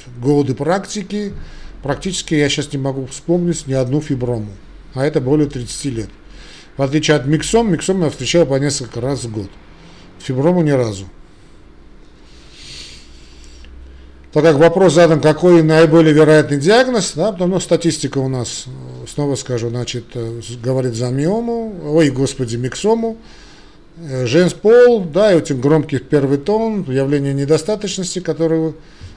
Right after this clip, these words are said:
облегчаются в положении лежа, не характерно для сердечной недостаточности. Что мы будем делать? Пошлем больную на эхокардиографию и будем резать. Не больную, конечно, а опухоль.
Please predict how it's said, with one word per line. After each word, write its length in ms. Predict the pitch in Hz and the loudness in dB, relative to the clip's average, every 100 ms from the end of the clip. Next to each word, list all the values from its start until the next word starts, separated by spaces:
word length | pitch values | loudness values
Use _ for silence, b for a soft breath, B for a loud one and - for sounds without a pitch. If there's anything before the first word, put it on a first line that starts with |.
| - | -12
облегчаются 840 | 135 143 151 - 160 139 - 135 | -4 -2 0 4 4 4 -2 -6
в 200 | 131 120 | -6 -8
положении 600 | 143 143 143 131 143 135 | -4 -2 0 0 0 0
лежа, 360 | 131 131 117 120 110 - | 0 0 -2 -8 -14 -20
не 200 | 156 156 | -16 -14
характерно 560 | 139 147 139 - 127 120 | -8 -6 -6 -6 -6 -6
для 160 | 123 | -6
сердечной 460 | 120 127 127 113 131 | -6 -6 -8 -8 -6
недостаточности. 640 | 147 175 226 214 180 185 | -4 -4 -4 -6 -8 -8
Что 180 | 175 202 | -6 -4
мы 100 | 185 | -2
будем 260 | 175 185 208 | -2 -2 0
делать? 300 | 254 233 - B B B - | 2 0 -4 B B B -4
Пошлем 400 | 170 - 175 151 | -4 0 0 2
больную 360 | 147 143 139 | 0 0 -2
на 260 | 139 139 135 | -2 -2 -2
эхокардиографию 800 | 131 143 151 143 165 185 196 226 | -2 -4 -2 0 0 -2 -6 -4
и 40 | |
будем 280 | 147 165 156 | -2 -2 0
резать. 560 | 123 127 123 120 113 - - - - B B B B B B B B 123 | 2 2 2 -2 -6 -12 -20 -20 -20 B B B B B B B B -6
Не 100 | 135 | 0
больную, 420 | 156 175 233 190 | 4 4 4 2
конечно, 440 | 143 131 117 139 | 0 -2 -4 -4
а 40 | 139 | -4
опухоль. 460 | 113 - - 120 | -4 -8 -20 -20